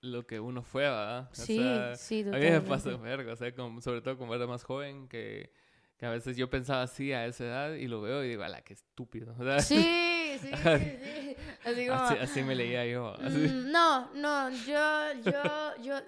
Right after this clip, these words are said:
Speaker 2: sí me, sí me miraba así como, "A la qué tonta", pero hoy sí me miro como con amor, sí me
Speaker 1: Sí,
Speaker 2: miro con
Speaker 1: ah.
Speaker 2: amor y con, con respeto porque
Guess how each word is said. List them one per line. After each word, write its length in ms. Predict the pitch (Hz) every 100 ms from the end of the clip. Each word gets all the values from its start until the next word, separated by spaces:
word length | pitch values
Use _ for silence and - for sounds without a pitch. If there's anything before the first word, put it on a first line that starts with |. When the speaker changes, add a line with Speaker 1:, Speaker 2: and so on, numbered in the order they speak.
| -
Speaker 2:
sí 180 | 247
me, 360 | 247 247 240 214
sí 140 | 202 226
me 100 | 233
miraba 340 | 226 190 202
así 140 | 202
como, 220 | 214 214 196
"A 140 | 190
la 160 | 185 180
qué 100 | -
tonta", 380 | - 208 220 208
pero 260 | 262 285 -
hoy 120 | 262
sí 100 | 254
me 120 | 277 277
miro 280 | 277 285
como 580 | 277 269 254 226 208 196 _ _ _
con 160 | 208 208
amor, 320 | 190 196 190 - _
sí 140 | -
me 60 | 208
Speaker 1:
Sí, 60 | 196
Speaker 2:
miro 120 | 160
con 140 | 233
Speaker 1:
ah. 40 | 208 208 220 226 247
Speaker 2:
amor 140 | 247
y 260 | - 233 214 202
con, 320 | 220 214 202
con 220 | 214 214
respeto 440 | 202 196 208 240
porque 320 | 226 214 202